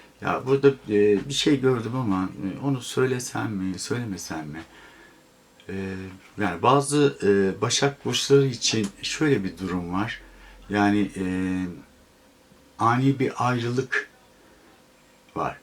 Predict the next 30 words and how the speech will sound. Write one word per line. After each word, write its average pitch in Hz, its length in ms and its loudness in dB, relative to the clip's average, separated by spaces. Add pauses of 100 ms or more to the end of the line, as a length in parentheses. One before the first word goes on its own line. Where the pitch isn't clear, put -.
(240)
Yani 101 320 2
bölünme 127 360 6
yaşayacaksın. 87 720 0
Yani 90 100 -2
ayrılık 107 420 -2
derken 156 380 0 (340)
şimdikinden 139 960 2 (380)
daha 147 400 0
kötü - 320 -2
olan 104 680 0
bir 107 120 -4
yere 101 340 4
taşınabilirsin. 87 960 -6 (1300)
Hani - 180 -8
bir 98 60 -10
taşınma 123 600 2
var. - 180 -2 (720)
Ya - 260 -8
küçültme 131 560 -2
mi 135 180 4
oluyor 120 540 -2
işle - 520 -2
alakalı 110 680 0
yoksa 104 300 0
evi 107 280 -2
değiştireceksin, 107 760 -4
eskisi - 540 -6
mi 120 220 -4
daha 107 280 0
iyiydi? 110 480 -2